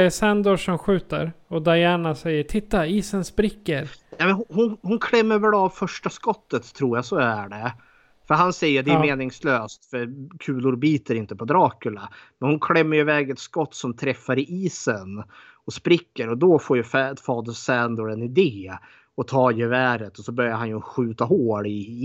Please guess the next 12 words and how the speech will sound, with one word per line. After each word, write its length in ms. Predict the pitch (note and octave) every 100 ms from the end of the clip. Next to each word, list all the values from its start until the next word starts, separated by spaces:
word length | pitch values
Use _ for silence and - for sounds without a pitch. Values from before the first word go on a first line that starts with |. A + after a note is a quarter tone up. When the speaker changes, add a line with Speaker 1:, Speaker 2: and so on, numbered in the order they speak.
| F#3+
Speaker 2:
isen 340 | G3+ - B2 G2+
där 140 | F#2+
så 120 | -
att 60 | G#2+
den 140 | A2
spricker. 1000 | G#2+ - G3 G#3 _ _ - E2+ G#2 A2+ - - - - _ _ _ _ _ _ _ _ _ _ -
För 300 | F#3 D#3+ D3
att 220 | C#3+ - _ F3
här 460 | D#3+ E3+ G3 F#3+ F3
är 100 | D#3
tydligen 720 | - F3+ C#3+ B2+ C3+ C3+ B2+
vampyrer, 1120 | C3+ C3 - C#3+ B2 B2 A#2+ B2 A#2 A2+